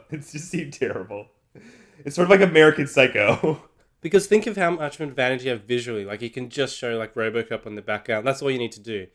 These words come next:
Speaker 2: Whereas this, you have to write down RoboCop shows up
Speaker 1: Yeah,
Speaker 2: in the
Speaker 1: yeah.
Speaker 2: background from the movie RoboCop.
Speaker 1: Um, I have to say, it, uh, this is gonna sound like,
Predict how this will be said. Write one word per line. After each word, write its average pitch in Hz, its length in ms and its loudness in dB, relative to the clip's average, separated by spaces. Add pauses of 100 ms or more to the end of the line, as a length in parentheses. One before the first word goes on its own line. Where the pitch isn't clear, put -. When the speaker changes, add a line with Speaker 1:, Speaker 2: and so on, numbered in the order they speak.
(260)
Speaker 2:
Whereas 135 220 0
this, 151 320 -6 (240)
you 143 80 0
have 139 80 0
to 147 100 0
write 127 420 2
down 120 600 -4 (200)
RoboCop 135 680 0
shows - 360 -4
up 135 100 -4
Speaker 1:
Yeah, - 40 -10
Speaker 2:
in 98 120 -8
the 82 60 -10
Speaker 1:
yeah. 87 60 -8
Speaker 2:
background 104 380 -6
from 135 240 -10
the 123 80 -8
movie 120 320 -10
RoboCop. 107 480 -16 (580)
Speaker 1:
Um, 123 380 0
I 160 80 8
have 190 140 6
to 254 80 -4
say, 185 220 0
it, 139 480 -4
uh, - 380 -20
this 139 160 -10
is 151 140 -14
gonna 143 180 -2
sound 120 320 0
like, 123 260 -4